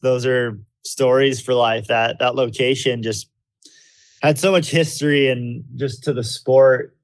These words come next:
not only the town, but the sport as well. 'Cause, like, man, people would come from Norway and Spain and, like, all over Europe just to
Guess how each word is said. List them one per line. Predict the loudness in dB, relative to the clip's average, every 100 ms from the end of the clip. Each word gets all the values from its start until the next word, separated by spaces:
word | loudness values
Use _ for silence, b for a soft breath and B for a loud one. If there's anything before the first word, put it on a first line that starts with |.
| _ _
not | 0 2
only | 2 0
the | -2
town, | -2 0 0
but | -2 -6
the |
sport | -8 -4 0 2
as | 0 0
well. | 2 4 2
'Cause, | -2 -4
like, | -4 -6 B B B B -2
man, | 2 2
people | 2 4 2
would | 4
come | 0 0
from | 0 -2 0
Norway | 4 4 6 4 2 0
and | -4
Spain | -6 -8 -2 0 2 2 2 0
and, | -4 -8 -10 -12 -16 b b b b -8
like, | -6
all | 2 4 6
over | 4 2 0 -2
Europe | 0 2 4 2 0
just | -6 -4
to | -4 -6